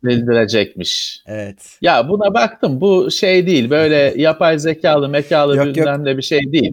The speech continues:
Speaker 1: Zaten
Speaker 2: Kayıt
Speaker 1: niyet
Speaker 2: olacaksın.
Speaker 1: mi okuyacak? Ha, önceden firma, şimdi Garanti Bankası gidiyor, Google'a kaydoluyor. Diyor ki, "Benim telefonum şu, ben bu telefondan müşteriyi işte kredi satmak için arayacağım." diye kaydediyor.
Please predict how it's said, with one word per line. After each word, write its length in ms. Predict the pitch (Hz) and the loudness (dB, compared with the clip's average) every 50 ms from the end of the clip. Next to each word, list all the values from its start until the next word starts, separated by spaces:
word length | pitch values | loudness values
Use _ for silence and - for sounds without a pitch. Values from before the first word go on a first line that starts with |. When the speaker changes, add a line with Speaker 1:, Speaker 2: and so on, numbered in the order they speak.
| - - | -6 -8
Speaker 1:
Zaten 300 | 127 135 147 151 160 151 | -2 0 0 2 4 4
Speaker 2:
Kayıt 160 | 151 160 127 | 2 4 4
Speaker 1:
niyet 120 | 165 143 | 2 2
Speaker 2:
olacaksın. 360 | 143 156 175 175 175 - 170 139 | 2 2 0 0 0 -4 -4 -4
Speaker 1:
mi 60 | 117 | -4
okuyacak? 440 | 107 - - 107 98 101 101 87 - _ _ _ _ _ _ _ _ _ | -4 -4 -6 -6 -4 -2 -2 -4 -4 _ _ _ _ _ _ _ _ _
Ha, 260 | - 185 135 110 - - | -2 0 0 0 0 2
önceden 540 | - 190 202 202 196 208 202 190 208 202 196 | 2 2 2 2 2 0 2 2 2 0 0
firma, 340 | 196 - 208 190 190 180 165 | 2 2 0 2 2 0 -2
şimdi 260 | - - 185 170 175 | -2 -2 -2 -2 0
Garanti 440 | 170 185 196 202 196 196 190 - 196 | 2 4 4 4 2 2 0 0 0
Bankası 580 | 190 190 185 180 - 185 180 - 208 202 190 - 175 | 0 0 0 -2 -2 -4 0 0 0 0 0 0 0
gidiyor, 500 | 190 190 170 196 180 175 196 208 196 - | -2 0 0 2 2 4 4 2 2 0
Google'a 460 | 170 185 190 175 156 170 185 214 208 | 0 0 0 2 0 0 0 0 0
kaydoluyor. 560 | - 214 190 190 180 151 147 131 127 117 - | 2 2 2 2 2 2 0 0 0 0 2
Diyor 180 | 156 214 214 202 | 2 2 2 2
ki, 140 | - 143 143 | 2 0 0
"Benim 260 | 175 185 185 180 175 | 0 0 0 -2 -2
telefonum 580 | - 190 175 180 180 - 185 170 170 165 156 147 | -2 0 2 2 2 0 -2 -4 -4 -4 -6 -6
şu, 320 | - - 220 262 262 - _ _ _ _ _ _ _ _ | -2 0 0 0 0 -4 _ _ _ _ _ _ _ _
ben 260 | 165 185 196 196 196 190 | 0 2 2 2 0 0
bu 100 | 202 202 | 0 0
telefondan 800 | - 202 180 160 151 - 175 156 151 156 160 202 233 262 302 - _ _ _ _ _ _ _ _ _ _ _ _ _ _ - | 2 2 2 2 0 0 -2 -2 -2 -2 0 0 -2 -2 -6 -10 _ _ _ _ _ _ _ _ _ _ _ _ _ _ -4
müşteriyi 840 | 208 - - - - 170 147 147 180 208 240 247 226 220 - - _ _ _ | -2 -2 -2 -2 0 0 2 2 2 4 4 2 2 0 -2 -8 _ _ _
işte 580 | 160 - - - - 202 196 196 165 - - _ _ _ _ _ _ - - - | -8 -8 -4 0 2 4 4 4 2 0 -4 _ _ _ _ _ _ -20 -20 -8
kredi 340 | - - 190 190 180 170 185 | -2 0 2 2 4 2 0
satmak 480 | 180 - 190 175 175 - 185 175 151 160 | 0 0 -2 -2 -2 0 -2 0 0 0
için 200 | 156 - 139 120 | -2 -2 -2 0
arayacağım." 480 | 104 101 98 101 92 - 101 85 78 - _ _ _ _ _ | 0 0 0 0 0 0 -2 -2 -2 -4 _ _ _ _ _
diye 200 | 165 165 131 - | 0 2 2 2
kaydediyor. 680 | - - 202 202 190 165 139 113 98 101 98 123 269 349 | 2 0 0 0 2 2 0 -2 -2 0 0 0 0 -2